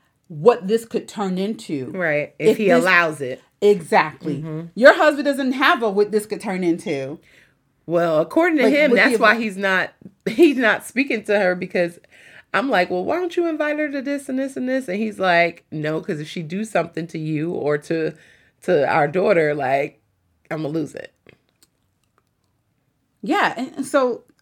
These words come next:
Speaker 1: I mean, what we both are saying is that our husbands are using the tools that they have to handle the situation in the ways in which they best believe that they are handling it.
Speaker 2: Mm-hmm.
Speaker 1: And clearly, we're both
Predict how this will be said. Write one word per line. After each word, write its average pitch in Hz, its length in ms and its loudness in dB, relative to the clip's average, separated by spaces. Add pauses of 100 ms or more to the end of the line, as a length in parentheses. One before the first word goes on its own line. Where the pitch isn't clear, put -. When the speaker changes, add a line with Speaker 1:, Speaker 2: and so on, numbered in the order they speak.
Speaker 1:
I 208 80 -6
mean, 190 400 -4 (800)
what 165 280 -4
we 196 80 -6
both 202 320 -4 (160)
are 170 200 -6 (120)
saying 175 420 -4
is 156 100 -6
that 160 120 -2
our 175 140 2
husbands 202 360 -6
are 170 40 -12
using 185 260 -6
the 156 100 -4
tools 220 380 -8
that 156 240 -12
they 202 160 2
have 143 480 -2 (600)
to 220 100 -10
handle 196 300 -4
the 185 100 -6
situation 180 540 -8
in 170 140 -4
the 156 160 -4 (260)
ways 180 480 -4
in 170 140 -4
which 165 240 -4
they 190 180 -2
best 190 400 -4
believe 175 380 -6
that 170 160 -6
they 165 160 -6
are 151 100 -4
handling 143 560 -8
it. - 140 -20 (100)
Speaker 2:
Mm-hmm. 151 440 -8 (200)
Speaker 1:
And 175 600 0
clearly, 208 560 2
we're 180 320 -2
both 160 560 0